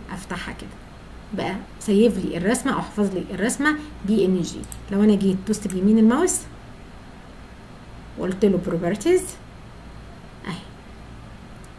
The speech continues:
بي ان جي فايل.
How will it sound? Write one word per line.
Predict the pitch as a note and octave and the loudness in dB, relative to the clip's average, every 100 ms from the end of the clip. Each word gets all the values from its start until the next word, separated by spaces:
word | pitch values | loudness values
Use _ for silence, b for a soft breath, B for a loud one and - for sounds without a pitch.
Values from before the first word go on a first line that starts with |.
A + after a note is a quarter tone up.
| - - - - - - - - G3+ | -18 -16 -18 -18 -18 -18 -18 -8 -2
بي | G3 - F3 | 0 2 4
ان | F#3+ F#3+ - F3 | 4 4 -2 -6
جي | E3 F3+ F#3+ G3 - | -4 0 0 0 -6
فايل. | - | -8